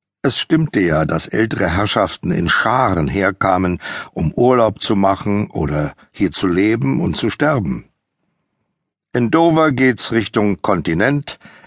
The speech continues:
in Eastbourne Richtung Inkontinent. Den alten Spruch hatte er von seinem Sohn mehrfach zu hören bekommen.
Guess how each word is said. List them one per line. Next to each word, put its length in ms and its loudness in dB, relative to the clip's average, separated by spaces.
in 220 -4
Eastbourne 720 0
Richtung 480 0
Inkontinent. 1080 -4
Den 160 0
alten 340 0
Spruch 440 -2
hatte 200 -2
er 100 0
von 200 -2
seinem 300 0
Sohn 320 2
mehrfach 460 0
zu 160 0
hören 400 2
bekommen. 440 -6